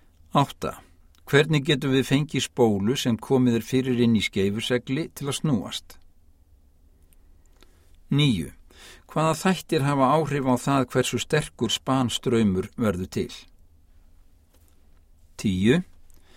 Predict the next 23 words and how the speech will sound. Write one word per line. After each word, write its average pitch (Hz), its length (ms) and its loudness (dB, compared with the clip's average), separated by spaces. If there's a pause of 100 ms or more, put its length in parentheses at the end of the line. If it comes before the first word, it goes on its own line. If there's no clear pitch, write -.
(520)
Myndin 147 640 4
sýnir 139 400 2
spólu 123 640 2
sem 123 240 2
er 120 80 0
í 123 80 -4
segulsviði. 98 800 -2 (200)
Straumur 123 680 2
fer 131 420 0
gegnum 127 380 0
spóluna 120 640 0 (340)
í 117 80 4
þá 120 140 2 (100)
stefnu 117 400 0
sem 120 160 2
örvarnar 110 480 2
sýna. 113 380 0 (840)
Örvarnar 151 580 4
á 131 80 2
spólunni 127 640 4 (100)
eru 117 300 2
á 113 100 0
þeirri 117 300 -2